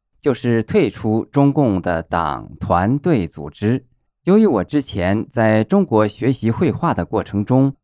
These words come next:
了解到中共在当政后，特别是文化大革命期间，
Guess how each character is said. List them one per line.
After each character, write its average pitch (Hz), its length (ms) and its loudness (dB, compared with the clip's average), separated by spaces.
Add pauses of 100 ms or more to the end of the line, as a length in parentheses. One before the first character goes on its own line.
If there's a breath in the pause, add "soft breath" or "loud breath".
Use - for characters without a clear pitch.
了 104 240 0
解 92 180 -6
到 98 340 0
中 180 300 0
共 135 320 0
在 95 340 0
当 156 240 0
政 123 220 -4
后， 98 380 -2 (160)
特 196 120 -2
别 135 140 2
是 110 260 -4
文 104 220 0
化 151 160 0
大 110 180 -2
革 110 160 -4
命 120 220 0
期 - 160 -10
间， 131 340 0